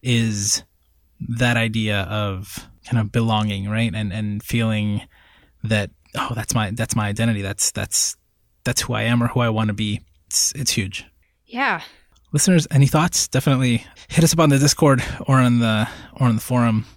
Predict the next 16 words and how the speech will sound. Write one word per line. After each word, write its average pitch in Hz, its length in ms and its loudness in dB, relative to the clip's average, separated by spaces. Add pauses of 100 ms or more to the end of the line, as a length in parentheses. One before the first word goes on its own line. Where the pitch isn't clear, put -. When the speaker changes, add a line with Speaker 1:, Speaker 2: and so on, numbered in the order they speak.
(120)
Speaker 2:
Yeah, 302 380 0
I 220 160 0
would 254 320 2
request, - 880 -4
uh, 185 460 0
of 185 220 -4
any 190 240 -4
of 185 100 -6
our 180 140 -2
listeners, 220 960 -4
um, 190 480 -6
I 196 100 -6
would 226 240 -2
love 196 460 0
to 214 400 -2
hear 202 1000 -2